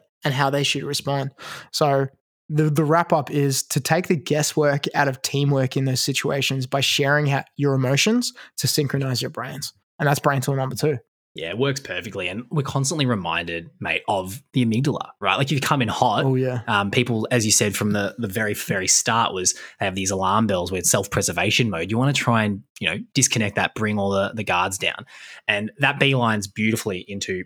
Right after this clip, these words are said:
Speaker 2: brain tool number three, which is team contracts.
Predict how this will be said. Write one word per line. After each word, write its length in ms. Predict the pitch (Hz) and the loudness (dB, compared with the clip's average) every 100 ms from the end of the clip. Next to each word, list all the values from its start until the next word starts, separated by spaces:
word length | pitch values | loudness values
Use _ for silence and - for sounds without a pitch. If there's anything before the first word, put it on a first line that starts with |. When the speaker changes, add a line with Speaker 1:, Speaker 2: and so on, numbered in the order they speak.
| - | -6
Speaker 2:
brain 300 | - 113 127 | 0 2 2
tool 340 | 117 113 101 - | 2 0 0 -4
number 220 | 107 95 | -6 -6
three, 440 | - 135 156 95 - - _ _ | -2 2 2 0 -10 -20 _ _
which 240 | 131 120 | 0 4
is 280 | 113 95 - - _ - | 2 2 0 -2 _ -2
team 560 | - 113 110 110 113 - _ _ _ _ | 0 2 2 2 0 -4 _ _ _ _
contracts. 960 | - - 95 - - - - - - | -6 0 0 0 -2 -4 -2 -2 -2